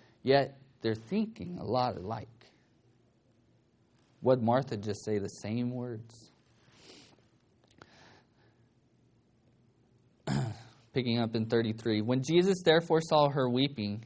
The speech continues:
and the Jews who came with her also weeping, he was deeply moved in the spirit and was troubled. Jesus' emotions are expressed here. He was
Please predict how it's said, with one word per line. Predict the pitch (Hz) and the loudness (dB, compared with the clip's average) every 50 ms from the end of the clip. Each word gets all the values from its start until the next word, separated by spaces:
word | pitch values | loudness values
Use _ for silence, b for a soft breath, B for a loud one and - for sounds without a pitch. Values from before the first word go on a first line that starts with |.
| - - | -16 -12
and | - 120 120 | -8 -4 -2
the | 120 117 | -2 -2
Jews | 120 120 131 135 151 165 170 175 175 - | -2 0 0 2 4 4 2 2 -2 -4
who | - 127 | -4 -4
came | 120 - - 147 151 156 156 | -4 -2 -2 -2 0 0 2
with | 156 151 151 156 | 0 0 0 0
her | 165 160 147 | 2 4 4
also | 139 131 139 135 - 120 | 4 4 2 0 0 -2
weeping, | 110 104 98 95 92 - - 107 110 113 113 b b b b b b b b b | -2 -2 -2 -6 -6 -8 -8 -10 -10 -10 -12 b b b b b b b b b
he | - 135 | -2 0
was | 131 123 120 117 | 2 2 2 0
deeply | 117 - 143 156 165 160 175 156 156 | -2 0 0 0 2 2 0 2 2
moved | 147 139 131 127 123 117 117 113 | 4 4 4 4 4 2 0 -2
in | 113 117 | -2 -2
the | 113 113 | -2 -4
spirit | 113 - - 113 110 110 104 92 - | -6 -2 0 0 2 2 0 -2 -4
and | - 98 101 | -8 -8 -6
was | 104 104 - | -6 -8 -8
troubled. | - - - 101 92 92 85 85 92 - - - _ _ _ _ _ _ _ | -12 -12 -8 -8 -8 -6 -8 -12 -12 -14 -20 -20 _ _ _ _ _ _ _
Jesus' | - 110 120 123 123 127 - 139 135 - 127 120 110 107 117 | -6 -4 -4 -4 -4 -6 -12 -12 -8 -8 -6 -6 -6 -8 -10
emotions | 95 - 90 98 101 98 107 113 110 - 107 104 98 95 | -10 -8 -8 -8 -6 -6 -6 -8 -8 -8 -12 -12 -10 -8
are | 101 101 98 | -6 -6 -6
expressed | 92 - - - _ - 95 107 110 113 - - - | -6 -8 -12 -18 _ -8 -6 -6 -6 -8 -10 -16 -12
here. | - 98 95 92 92 - b b b b b b b b | -12 -10 -10 -10 -12 -16 b b b b b b b b
He | _ - | _ -6
was | 117 110 117 127 135 | -2 2 2 2 2